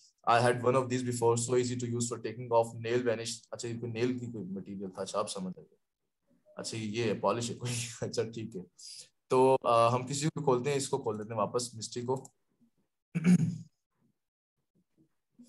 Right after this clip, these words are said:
अब हम इसको खोल कर देखेंगे इसने और क्या क्या खरीदा है। एग slicer cutter,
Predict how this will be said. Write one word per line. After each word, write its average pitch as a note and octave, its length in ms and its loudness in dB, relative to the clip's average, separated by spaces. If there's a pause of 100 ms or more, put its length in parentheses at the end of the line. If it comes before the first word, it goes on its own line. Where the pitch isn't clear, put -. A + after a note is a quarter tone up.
(360)
अब G#2+ 100 -2
हम C3 140 0
इसको C#3 200 2
खोल C#3+ 260 4
कर D3+ 120 4
देखेंगे C#3+ 320 2
इसने D3 200 0
और C#3 160 -2
क्या C#3 100 8
क्या B2+ 100 2
खरीदा A#2+ 240 -2
है। G2+ 120 -2
एग D3+ 160 6
slicer C3+ 460 6
cutter, C3 380 4